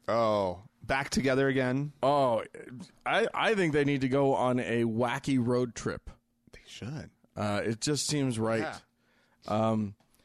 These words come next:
Speaker 2: they have discovered something very important.
Speaker 1: Okay, let's hear it. I,
Speaker 2: Let's
Speaker 1: I'm,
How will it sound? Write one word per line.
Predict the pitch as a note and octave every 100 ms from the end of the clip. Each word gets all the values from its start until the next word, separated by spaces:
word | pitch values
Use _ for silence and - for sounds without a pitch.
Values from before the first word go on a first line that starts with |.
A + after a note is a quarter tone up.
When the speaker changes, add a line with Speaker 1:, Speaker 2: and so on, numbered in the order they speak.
| _ _ _ -
Speaker 2:
they | G#2+ C#3 D#3 F3 F#3
have | F3 C#3 C#3+ B2
discovered | G#2+ A2+ - A2+ G#2 F2+ E2+ - _ _ _ _ _ _ -
something | - G#2+ A2 G2
very | F#2 F2+
important. | D#2+ D#2+ E2 A1 F2 - - _ _ _ _ _
Speaker 1:
Okay, | G2+ G#2 G2
let's | F#2 -
hear | G2+ F2+
it. | -
I, |
Speaker 2:
Let's | G2 F2 -
Speaker 1:
I'm, | G#2 F#2